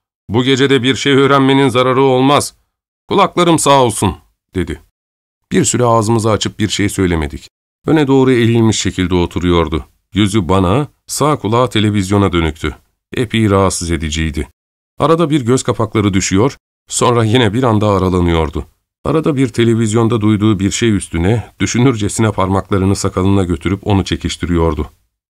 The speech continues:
Ekranda üstlerine şeytan veya iskelet kostümü giymiş olan adamlar, kukuletalı, cübbeli adamlara saldırıyor, eziyet ediyorlardı. Şeytan kılığındaki adamların şeytan maskeleri,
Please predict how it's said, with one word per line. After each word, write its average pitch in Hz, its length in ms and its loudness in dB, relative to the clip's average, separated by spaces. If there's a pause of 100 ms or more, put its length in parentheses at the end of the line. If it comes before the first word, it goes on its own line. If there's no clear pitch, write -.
(400)
Ekranda 127 680 0
üstlerine 123 520 0
şeytan 120 440 0
veya 120 280 0
iskelet 113 420 -4
kostümü 107 420 0
giymiş 104 400 0
olan 98 180 2
adamlar, 92 520 0 (460)
kukuletalı, 113 720 -2
cübbeli 113 380 0
adamlara 107 480 2
saldırıyor, 87 840 -2
eziyet 107 400 0
ediyorlardı. 78 760 -2 (440)
Şeytan 147 380 0
kılığındaki 123 560 0
adamların 113 440 0
şeytan 107 400 -2
maskeleri, 95 640 -2